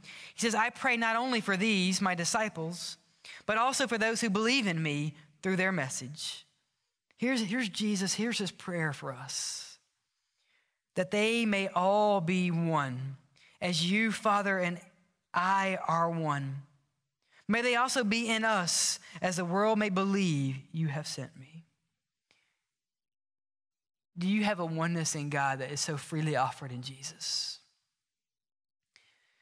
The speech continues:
We're gonna have a time of invitation, a time of response to his grace. And I'll be down front to pray with you if you need to come to the altar and respond. But I, I'm gonna give a different invitation this morning.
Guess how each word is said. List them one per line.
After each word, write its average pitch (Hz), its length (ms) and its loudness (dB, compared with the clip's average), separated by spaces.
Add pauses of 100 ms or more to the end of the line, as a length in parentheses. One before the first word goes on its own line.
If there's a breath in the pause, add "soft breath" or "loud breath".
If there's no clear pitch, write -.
(140 soft breath)
We're 196 80 0
gonna 202 140 0
have 190 140 0
a 185 40 0
time 190 280 0
of 170 100 -2
invitation, 180 560 -2
a 156 40 -6
time 202 220 -2
of 175 100 -2
response 160 580 0
to 151 140 -6
his 143 180 -4
grace. 135 720 -8 (1400)
And 190 80 2
I'll 196 100 4
be 208 100 -2
down 202 180 0
front 208 220 -2
to 180 60 -6
pray 196 240 -2
with 196 240 -4
you 202 160 0
if - 100 -4
you 196 80 -2
need 202 120 -2
to 185 60 -2
come 196 200 -2
to 180 60 -4
the 175 100 0
altar 180 420 0
and 160 140 -2
respond. 147 920 -4 (1080 soft breath)
But 208 80 2
I, 214 320 2
I'm 269 80 0
gonna 262 220 0
give 214 160 0
a 214 60 0
different 214 340 -2
invitation 196 520 -2
this 139 180 -6
morning. 131 380 -10